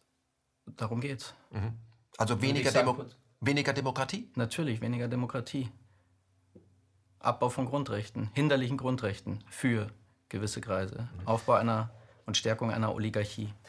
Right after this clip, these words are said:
Speaker 2: Ähm, bewegen wir uns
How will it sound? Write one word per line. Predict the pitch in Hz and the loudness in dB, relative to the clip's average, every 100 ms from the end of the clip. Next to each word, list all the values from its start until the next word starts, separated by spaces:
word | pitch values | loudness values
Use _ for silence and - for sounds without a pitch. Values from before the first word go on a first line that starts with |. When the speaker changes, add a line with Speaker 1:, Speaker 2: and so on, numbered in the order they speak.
| - - | -20 0
Speaker 2:
Ähm, | 131 147 147 - - _ _ _ _ _ _ _ _ _ _ _ | 2 2 0 -6 -16 _ _ _ _ _ _ _ _ _ _ _
bewegen | 110 135 170 208 | -2 0 0 0
wir | 175 117 | 0 0
uns | 143 156 - - | 0 0 -2 -4